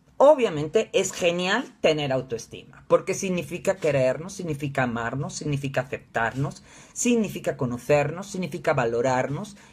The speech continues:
significa respetarnos. Eso es lo que significa tener autoestima, ¿eh? Es más, no podemos querer a otros, ¿eh?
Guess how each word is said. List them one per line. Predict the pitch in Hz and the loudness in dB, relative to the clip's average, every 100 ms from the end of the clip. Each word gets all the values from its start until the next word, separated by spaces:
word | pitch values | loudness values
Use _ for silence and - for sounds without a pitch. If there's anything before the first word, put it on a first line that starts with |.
| - | -14
significa | - 180 160 185 185 175 | -2 -2 -2 -6 -8 -6
respetarnos. | 151 143 - 139 147 139 120 117 107 - - - | -4 -4 -4 -2 0 0 -2 -6 -14 -16 -12 4
Eso | 240 247 240 | 4 4 -8
es | |
lo | 160 - | -8 -6
que | |
significa | 131 117 117 135 135 139 | -8 -12 -10 -10 -8 -8
tener | 110 110 107 | -8 -8 -8
autoestima, | 113 131 - 254 147 - - - | -8 -10 -4 -2 -2 -4 -14 -4
¿eh? | 160 220 - - - - - | -4 -4 -10 -20 -20 -14 -2
Es | 156 | 0
más, | 185 185 143 | 2 0 0
no | 190 | -4
podemos | 208 220 214 - | 2 2 2 -4
querer | 147 151 185 | 0 0 2
a | 180 | 2
otros, | 240 - 110 - - | 2 -4 -14 -14 -10
¿eh? | - 139 | -2 -2